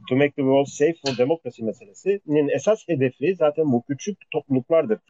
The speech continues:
Bu toplulukların kaybolması veya hani siz çok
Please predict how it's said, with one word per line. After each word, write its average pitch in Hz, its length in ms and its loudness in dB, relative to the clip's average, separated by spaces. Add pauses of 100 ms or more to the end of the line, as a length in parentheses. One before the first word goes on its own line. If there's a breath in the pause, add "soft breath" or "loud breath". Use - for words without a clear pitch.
Bu 190 360 2 (300)
toplulukların 147 720 0 (160)
kaybolması 139 880 0
veya 123 280 4
hani 139 340 0
siz 147 420 -2
çok 147 160 -2